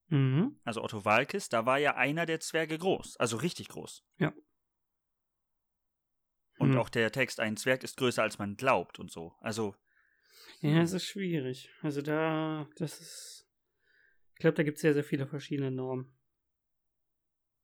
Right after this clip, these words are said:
Speaker 1: Also da gibt's
Speaker 2: Ja.
Speaker 1: keine so eine durchgängige, wo man sagt, „Okay, das und das ist auf jeden Fall ein Zwerg.“
Speaker 2: Ist nicht so einfach, Zwerge zu definieren.
Speaker 1: Nee.
Speaker 2: Da denke ich,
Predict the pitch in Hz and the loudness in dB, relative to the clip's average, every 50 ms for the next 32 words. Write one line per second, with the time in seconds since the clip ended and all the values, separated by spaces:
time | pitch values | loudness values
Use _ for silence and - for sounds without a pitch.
0 | _ _ _ _ _ _ _ - 151 143 147 143 135 143 120 104 98 95 95 151 | _ _ _ _ _ _ _ -6 -6 -4 -4 -4 -4 -4 -4 -2 -4 -2 -4 -4
1 | 135 135 135 139 143 135 135 131 127 135 143 139 139 - - 139 135 131 131 131 | -6 -6 -6 -6 -6 -6 -6 -6 -6 -4 -6 -6 -6 -6 -6 -6 -4 -4 -4 -6
2 | 127 131 131 127 131 131 - 135 127 127 127 143 131 127 - _ _ _ - 139 | -6 -6 -6 -6 -8 -10 -10 -8 -8 -6 -6 -6 -8 -8 -8 _ _ _ -6 -6
3 | 131 135 131 - 147 143 - 151 143 147 147 147 143 - - - 151 143 - 147 | -6 -6 -6 -8 -8 -8 -6 -8 -10 -8 -6 -8 -8 -8 -8 -12 -12 -12 -12 -16
4 | _ - 151 147 - 156 156 143 - - - 156 - _ _ _ _ _ _ _ | _ -8 -8 -8 -6 -8 -10 -8 -8 -10 -12 -12 -12 _ _ _ _ _ _ _
5 | _ _ _ _ _ _ _ _ _ _ _ _ _ - 135 123 - 139 135 127 | _ _ _ _ _ _ _ _ _ _ _ _ _ -8 -8 -6 -4 -4 -4 -2
6 | 127 131 107 107 113 113 110 101 - - - - 107 104 107 98 98 - - - | 0 0 0 0 0 -4 -8 -12 -10 -12 -6 -2 0 0 0 0 -4 -8 -8 -10
7 | 101 95 104 95 - - 104 104 107 104 92 87 85 92 - 165 151 147 139 135 | -8 -8 -8 -8 -6 -6 -4 -4 -2 -4 -6 -6 -8 -10 -2 0 2 4 4 2
8 | 135 - - _ - - 110 104 104 107 107 104 - 101 98 - - - | 0 -2 -4 _ -2 0 0 0 0 -2 -4 -4 -6 -8 -10 -10 -14 -20